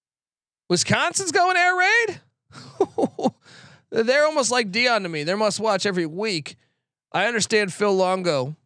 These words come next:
who's a former Mike Leach guy, the new offensive coordinator at, at Wisconsin. I understand that, uh, he runs the ball a lot more than, than Coach Leach did. Fair. Leach didn't even say, he would say, "Yeah, it's kind of, it's air raid-ish.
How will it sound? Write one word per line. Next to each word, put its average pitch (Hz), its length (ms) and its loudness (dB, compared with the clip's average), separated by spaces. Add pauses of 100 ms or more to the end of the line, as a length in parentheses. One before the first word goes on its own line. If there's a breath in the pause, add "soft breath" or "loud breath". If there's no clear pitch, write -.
(760)
who's 151 180 0
a 135 60 -4
former 185 260 -2
Mike 160 280 0
Leach 160 220 -4
guy, 151 200 0
the 131 80 -6
new 156 180 0
offensive 147 380 -2
coordinator 131 500 -2
at, 127 320 -6
at 139 180 -2
Wisconsin. 143 680 -4 (420 soft breath)
I 180 180 2
understand 196 880 0 (420)
that, 160 380 0
uh, 151 540 0 (680)
he 185 180 0
runs 165 220 0
the 147 80 -6
ball 147 180 2
a 139 40 0
lot 131 180 0
more 139 200 -2
than, 123 260 -4
than 123 120 -6
Coach 127 280 -2
Leach 170 260 -4
did. 78 200 -8 (260)
Fair. - 400 -4 (720)
Leach 156 360 -6
didn't 143 240 -6
even 131 200 -6
say, 120 200 -8
he 156 80 0
would 156 160 0
say, 156 200 -2
"Yeah, 208 180 2
it's 175 100 -6
kind 190 220 -2
of, 156 100 -2
it's 180 240 -4
air 214 200 0
raid-ish. 202 760 -2